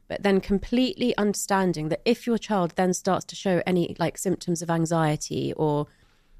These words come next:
you know, in-, inability to manage their emotions after an age where they should be kind of able to do that, you can introduce them to meditation. You can sit with them and talk to them about their emotions and how they're feeling. There are lots of really, like, great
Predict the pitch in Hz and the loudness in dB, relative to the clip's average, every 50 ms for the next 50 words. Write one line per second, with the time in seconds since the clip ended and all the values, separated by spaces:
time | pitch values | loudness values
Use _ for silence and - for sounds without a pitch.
0 | - - - 196 165 151 - - 160 - 214 226 233 220 196 - - 220 214 202 | -14 -4 0 2 2 2 0 0 0 2 4 4 4 4 2 2 2 4 4 4
1 | 196 202 185 175 170 - - 170 - - 180 175 170 170 156 - - 170 165 165 | 4 4 2 2 2 2 -2 -6 -4 0 0 2 2 0 0 -2 0 0 2 2
2 | 170 170 165 165 147 - - 156 151 156 - - 180 175 156 - - 170 160 160 | 4 4 2 2 0 -2 -2 -2 -2 -2 -2 0 0 0 0 0 0 0 0 2
3 | 156 151 151 151 - 175 156 - 156 147 - - 156 143 - - 151 147 139 - | 2 0 0 -2 -2 -2 -2 -2 -4 -4 -2 -4 -4 -4 -2 -2 -2 -2 -2 -2
4 | - 160 151 147 - 151 - - 156 - - - 214 220 208 - 147 143 - - | -2 -4 -2 -2 -4 -6 -4 -6 -10 -10 -6 -2 -2 -2 0 2 0 0 0 -2
5 | _ _ _ _ _ _ _ _ _ _ _ _ 185 202 - 208 214 214 208 208 | _ _ _ _ _ _ _ _ _ _ _ _ 0 2 2 2 2 2 2 0
6 | - 196 - 220 220 - - 220 208 - 226 226 233 - 233 - 277 294 294 - | -2 -4 -2 -2 -2 0 -2 -4 -2 0 0 0 0 -2 -4 -2 0 0 0 -2
7 | - - 156 151 156 165 - - 202 - - 294 - - 185 180 - 165 160 160 | -4 -6 -6 -6 -6 -6 -4 -4 -4 -2 -2 -2 -2 -2 -2 -2 -2 -2 0 0
8 | 165 165 - 247 262 - - - - 170 165 160 156 160 151 - - 170 170 180 | -2 0 0 0 0 0 -2 -4 -2 -2 -2 0 -2 -2 -4 -2 -2 -2 0 0
9 | 196 214 220 220 - - - 160 151 - 156 147 165 165 160 180 180 - _ 247 | 2 2 2 0 -2 -4 -6 -8 -6 -6 -6 -6 -4 -4 -4 -4 -6 -4 _ -2
10 | 240 226 180 165 - - - - - _ _ _ _ _ _ _ _ _ 196 196 | 0 0 0 -2 -4 -6 -10 -12 -14 _ _ _ _ _ _ _ _ _ 2 4
11 | 196 214 - - - 202 185 202 196 190 190 185 175 180 175 - - - 180 170 | 4 4 2 2 -2 0 2 2 4 4 4 4 4 2 0 0 0 0 0 0
12 | - - | -2 -4